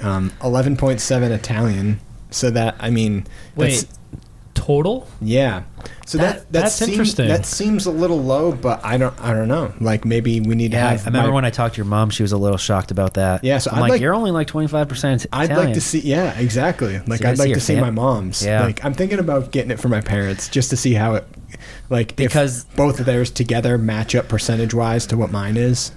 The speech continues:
Speaker 1: That would be really interesting.
Speaker 3: But you don't wanna get those off genes. Figure out, like, "Whoa, my dad's a hundred percent Ukrainian?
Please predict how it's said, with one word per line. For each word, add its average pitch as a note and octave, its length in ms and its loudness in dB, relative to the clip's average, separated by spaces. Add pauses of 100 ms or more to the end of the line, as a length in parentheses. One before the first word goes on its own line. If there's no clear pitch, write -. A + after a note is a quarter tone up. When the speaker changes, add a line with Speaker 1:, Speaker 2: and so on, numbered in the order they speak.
(300)
Speaker 1:
That A2+ 220 0
would A2 140 0
be G#2+ 80 0
really G2 260 -2
interesting. - 520 -4
Speaker 3:
But - 120 -8
you F#2+ 80 -6
don't G#2+ 140 2
wanna A2 140 4
get A2+ 180 -2
those G#2+ 240 0
off B2 320 2
genes. F2+ 420 -2
Figure G2 320 -2
out, G2 80 2
like, F#2+ 200 -2
"Whoa, A#2+ 500 -2
my G#2 100 -2
dad's A2+ 220 0
a A2+ 40 0
hundred B2 440 0
percent B2+ 480 0
Ukrainian? C3 600 0